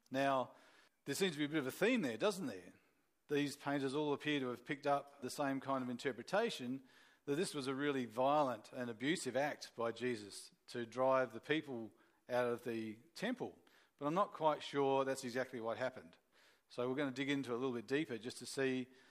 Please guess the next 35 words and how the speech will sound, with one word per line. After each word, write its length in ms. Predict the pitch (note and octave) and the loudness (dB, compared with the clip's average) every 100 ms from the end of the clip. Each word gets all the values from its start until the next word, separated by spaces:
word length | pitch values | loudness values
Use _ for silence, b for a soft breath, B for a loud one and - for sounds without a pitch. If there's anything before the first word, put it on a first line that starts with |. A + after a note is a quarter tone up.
| b b b _ | b b b _
particularly 380 | - A#3+ B3 E3+ | -6 -2 2 2
what 100 | D3 | 2
the 60 | A#2+ | -2
scripture 380 | - F#3 F#3+ D#3 | -2 -2 -2 -2
says. 240 | F#3 A3+ | 0 2
That's 180 | F3 D3+ | 0 0
always 160 | C3 | -2
a 20 | A#2 | -2
good 140 | B2 | -2
place 220 | C#3 C3+ | 0 0
to 80 | B2+ | -2
start, 340 | - C#3+ G#3 | -4 -2 -2
isn't 180 | G3+ F#3 | -4 -4
it? 140 | A2+ G#2 _ _ _ | -6 -8 _ _ _
See 200 | - D3+ | -4 -2
what 100 | C#3 | -2
the 80 | B2 | 0
word 200 | C3 C3 | 2 2
of 100 | A#2 | 2
God 180 | C3+ B2+ | 2 2
actually 220 | B2 A#2 | 0 -6
tells 340 | - G#3 F#3 | 0 2 2
us 340 | A#2 C3 - - b b b b | 2 0 -2 -12 b b b b
and 80 | C#3+ | 0
come 180 | F#3+ E3+ | 0 2
to 80 | |
understand 500 | D#3 C#3 - D#3+ D3 | 0 0 0 2 4
what 120 | C#3+ D#3 | 4 4
it 80 | |
was 340 | C3+ C#3+ A#2+ A2 | 6 4 4 -2
that 100 | B2 | -4
Jesus 320 | B2 C3 A#2+ | 0 0 -2
was 140 | A#2 | -6
actually 300 | B2+ B2 A2+ | -4 -4 -6
doing 420 | G#2+ D3 B2+ A2+ | -4 0 0 -2